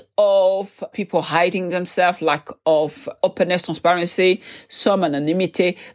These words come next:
that makes engaging with honesty more difficult.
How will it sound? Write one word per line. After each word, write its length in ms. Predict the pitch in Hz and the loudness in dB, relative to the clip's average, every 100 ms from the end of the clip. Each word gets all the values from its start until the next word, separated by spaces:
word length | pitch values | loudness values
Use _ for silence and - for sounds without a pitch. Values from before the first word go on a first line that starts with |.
| - | -2
that 220 | 190 - | -2 0
makes 260 | 185 175 - | 0 0 -4
engaging 1120 | 165 165 175 165 - 139 123 131 143 143 139 - | -2 2 4 2 0 -2 -4 -6 -6 -8 -10 -4
with 180 | 165 160 | 0 2
honesty 560 | 156 147 - 143 139 - - - - | 2 0 -2 0 0 -2 -14 -18 -4
more 160 | 180 156 | 0 2
difficult. 760 | 165 156 139 - 123 - - | 2 0 -2 -2 -6 -8 -16